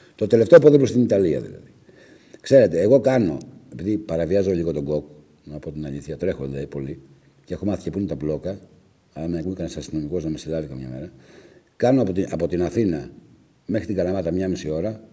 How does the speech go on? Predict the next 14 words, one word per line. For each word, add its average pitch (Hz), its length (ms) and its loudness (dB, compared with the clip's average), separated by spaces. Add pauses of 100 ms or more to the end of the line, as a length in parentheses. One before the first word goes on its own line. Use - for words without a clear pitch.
(100)
και 82 100 -14
κάνω 98 320 -2
από 73 140 -6
την 78 100 -6
Καλαμάτα 80 460 -2
μέχρι 87 180 -4
το - 60 -6
χωριό 71 360 -4
μου, 107 200 -4 (200)
γιατί 80 160 -10
πίνω 95 160 -2
και 82 80 -2
κανένα 82 220 -2
τσίπουρο, 92 480 -2